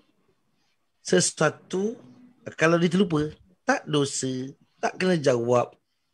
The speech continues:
eh, tak masuk mahkamah. Kalau perkaranya remeh. Nah,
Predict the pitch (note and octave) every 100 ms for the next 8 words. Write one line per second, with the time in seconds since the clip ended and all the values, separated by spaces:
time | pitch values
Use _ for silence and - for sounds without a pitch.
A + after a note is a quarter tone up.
0 | _ _ A#2+ A2+ A2+ - _ - - -
1 | F3 E3+ D#3+ C#3 C3 B2 A#2 - - -
2 | - - - - E3 G#3 G#3+ - G#3+ G#3+
3 | A3 A#3 A#3+ F3+ F3 - _ _ _ _
4 | _ C#3+